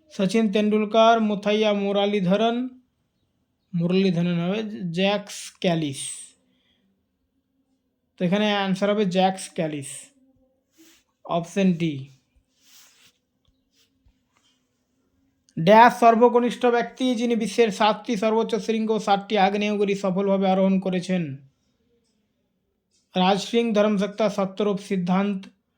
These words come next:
মোহন সিং, সন্তোষ যাদব। অ্যান্সার হচ্ছে সত্যরূপ সিদ্ধান্ত। ভারতের প্রথম এশিয়ান গেমসের সোনাজয়ী অ্যাথলেটিক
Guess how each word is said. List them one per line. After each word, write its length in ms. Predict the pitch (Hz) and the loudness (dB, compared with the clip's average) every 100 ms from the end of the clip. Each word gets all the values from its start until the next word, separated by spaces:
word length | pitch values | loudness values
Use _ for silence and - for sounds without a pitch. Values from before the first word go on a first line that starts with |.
| _ _ _ _ _ _ _ _ - | _ _ _ _ _ _ _ _ -2
মোহন 280 | 180 202 196 | 2 2 0
সিং, 260 | 214 214 | -2 -2
সন্তোষ 440 | 190 185 180 190 190 | -2 -2 -2 -4 -2
যাদব। 420 | 175 160 151 131 - - | -2 -2 -6 -10 -18 -12
অ্যান্সার 340 | 180 190 208 | -4 -2 -2
হচ্ছে 220 | 202 196 190 | -2 -4 -6
সত্যরূপ 560 | 196 190 - 202 190 | -4 -6 -4 -2 -2
সিদ্ধান্ত। 560 | 190 180 165 156 139 135 131 _ _ _ _ _ _ _ _ _ _ _ _ _ _ _ _ _ - _ _ _ _ _ _ 185 | -4 -6 -6 -8 -12 -16 -20 _ _ _ _ _ _ _ _ _ _ _ _ _ _ _ _ _ -20 _ _ _ _ _ _ -6
ভারতের 520 | 147 190 226 226 262 | 2 6 6 6 6
প্রথম 380 | 240 254 220 240 | 4 2 2 2
এশিয়ান 420 | 233 220 240 240 | 2 0 0 0
গেমসের 380 | 226 233 - 240 | 0 0 2 0
সোনাজয়ী 580 | 190 220 226 220 226 226 | 0 -2 -2 0 0 2
অ্যাথলেটিক 720 | 220 208 214 196 190 190 | 0 0 -2 -2 -4 -6